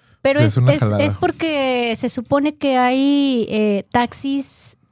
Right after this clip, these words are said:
Speaker 1: exclusivos del aeropuerto
Speaker 2: Sí,
Speaker 1: y
Speaker 2: pero
Speaker 1: es
Speaker 2: no
Speaker 1: como
Speaker 2: inventes.
Speaker 1: que nosotros nomás entramos aquí, no pueden
Speaker 2: Sí,
Speaker 1: entrar
Speaker 2: claro.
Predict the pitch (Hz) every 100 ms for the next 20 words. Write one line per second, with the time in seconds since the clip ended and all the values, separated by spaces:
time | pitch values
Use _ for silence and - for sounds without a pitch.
0 | _ 247 269 - 247 233 220 240 226 220
1 | 285 269 214 208 202 196 196 196 190 240
2 | 269 339 508 554 - - 226 214 - 95
3 | 92 247 220 - 196 - - 233 247 -
4 | 311 392 381 330 269 277 294 285 294 311
5 | 262 190 175 156 202 254 254 220 - 214
6 | 214 117 101 104